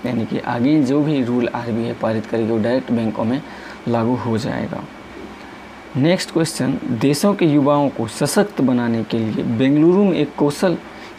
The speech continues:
केंद्र यानी कि उद्यम की शुरुआत किसने की? तो यह है एलआईसी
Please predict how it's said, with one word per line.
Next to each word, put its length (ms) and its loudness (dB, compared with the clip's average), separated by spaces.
केंद्र 200 4
यानी 240 0
कि 120 -6
उद्यम 440 4
की 60 -2
शुरुआत 400 -2
किसने 320 0
की? 160 -8
तो 60 0
यह 180 4
है 200 -2
एलआईसी 500 2